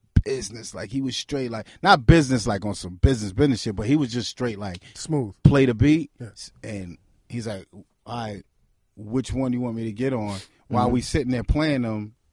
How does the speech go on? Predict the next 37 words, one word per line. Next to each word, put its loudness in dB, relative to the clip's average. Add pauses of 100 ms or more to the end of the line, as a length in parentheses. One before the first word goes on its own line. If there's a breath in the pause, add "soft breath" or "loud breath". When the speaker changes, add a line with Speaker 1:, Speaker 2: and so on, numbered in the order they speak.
(560)
Speaker 1:
um, -10 (160)
he -10
just -10
goes -6
in -2
the -2
booth. -2 (540)
Like, -8
he -2
was -4
on -2
his -6
phone, 0
Speaker 3:
Mm-hmm. 0 (160)
Speaker 1:
but -6
he -4
was -8
writing -6
a -12
rhyme -6
while -4
we -10
were -12
playing -8
them -8
the -10
joints. -6
Like, -8
Speaker 2:
Mm. -6
Speaker 1:
that's -10
why -6
he's -6
on -8
so -12
many -8
records. -8
'Cause -10